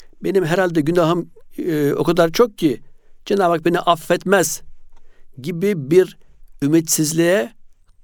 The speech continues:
kapılmamızı asla istemiyor. Ne diyor Cenab-ı Hak? Bakın Kur'an-ı Kerim'de.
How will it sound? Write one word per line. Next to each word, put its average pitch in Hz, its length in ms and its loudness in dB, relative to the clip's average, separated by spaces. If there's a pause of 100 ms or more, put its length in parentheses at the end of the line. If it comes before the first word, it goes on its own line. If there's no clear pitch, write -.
(160)
kapılmamızı 160 920 2
asla 180 520 0
istemiyor. 113 520 -2 (1500)
Ne 202 100 0
diyor 170 140 0
Cenab-ı 131 260 2
Hak? - 140 -4
Bakın 131 260 -2
Kur'an-ı 135 280 2
Kerim'de. 135 420 0